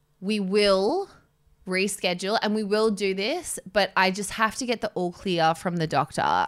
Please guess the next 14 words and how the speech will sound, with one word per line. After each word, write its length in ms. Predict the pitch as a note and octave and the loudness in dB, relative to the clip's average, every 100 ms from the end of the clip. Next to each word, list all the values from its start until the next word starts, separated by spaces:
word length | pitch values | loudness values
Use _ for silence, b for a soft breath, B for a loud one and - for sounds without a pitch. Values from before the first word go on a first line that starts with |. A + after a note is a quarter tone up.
| - | 4
Um, 380 | E3 D#3 D3+ D3+ F3 | 6 8 6 2 0
I 80 | |
hope 240 | F3+ F3 G3 | 2 0 2
you 80 | F3+ | 4
guys 240 | E3 E3+ - | 4 4 0
understand. 840 | F3+ D#3+ - D#3 C3 B2+ G#3+ B3+ G3+ | -2 -2 -2 0 0 2 2 2 2
It's 160 | F#3+ | 2
obviously 340 | F#3 F#3 - G#3 | 2 2 2 2
not 280 | G3 E3+ - | 4 2 2
ideal 460 | D#3+ E3+ D#3+ D#3+ A3 | 0 0 0 2 0
'cause 160 | A3+ | 0
we 140 | F3+ E3 | 0 0
were 160 | D#3+ - - | -2 -6 0
both 320 | E3 D#3+ F#3 | 2 2 0